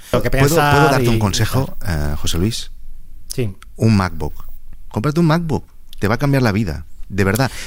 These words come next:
Speaker 2: Mira lo que te he dicho antes, ¿eh? Cómo
Speaker 1: A ver,
Speaker 2: ha comenzado la
Speaker 1: eh,
Speaker 2: conversación. Es,
Speaker 1: eh, Víctor,
Speaker 2: yo antes,
Speaker 1: yo
Speaker 2: espera, espera,
Speaker 1: necesito
Speaker 2: déjame que te diga solo una cosa. Antes te he dicho, aquel MacBook, eh, que yo tenía, era un MacBook al final, hemos dicho, no, un PowerBook que tenía, era el mejor ordenador que, que para mí y de-, desde el primer Mac Plus que había hecho Apple.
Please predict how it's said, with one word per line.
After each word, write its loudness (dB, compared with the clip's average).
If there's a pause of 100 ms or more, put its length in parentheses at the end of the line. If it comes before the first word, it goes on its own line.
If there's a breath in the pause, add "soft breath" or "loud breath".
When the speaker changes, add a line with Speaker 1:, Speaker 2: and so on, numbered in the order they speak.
Speaker 2:
Mira 4
lo 4
que 0
te 0
he 0
dicho 2
antes, -4
¿eh? 0
Cómo 4
Speaker 1:
A 6
ver, 4
Speaker 2:
ha 2
comenzado 2
la 4
Speaker 1:
eh, 2
Speaker 2:
conversación. 0
Es, -2
Speaker 1:
eh, -4 (120)
Víctor, 2
Speaker 2:
yo 6
antes, 4
Speaker 1:
yo 6
Speaker 2:
espera, 4
espera, 4
Speaker 1:
necesito 6
Speaker 2:
déjame 4
que -2
te 0
diga 2
solo 4
una 2
cosa. -2 (300 loud breath)
Antes 0
te -2
he 0
dicho, 0 (120)
aquel 0
MacBook, 2
eh, 2
que 2
yo 2
tenía, 0
era 0
un 2
MacBook -2
al -2
final, -2
hemos 0
dicho, -2
no, 0
un 0
PowerBook 0
que -2
tenía, 0
era 2
el 2
mejor 2
ordenador 0
que, 0
que 2
para 0
mí 0 (240 loud breath)
y 2
de-, 0
desde 0
el 2
primer 2
Mac 0
Plus 0 (260 loud breath)
que 0
había 2
hecho 0
Apple. -4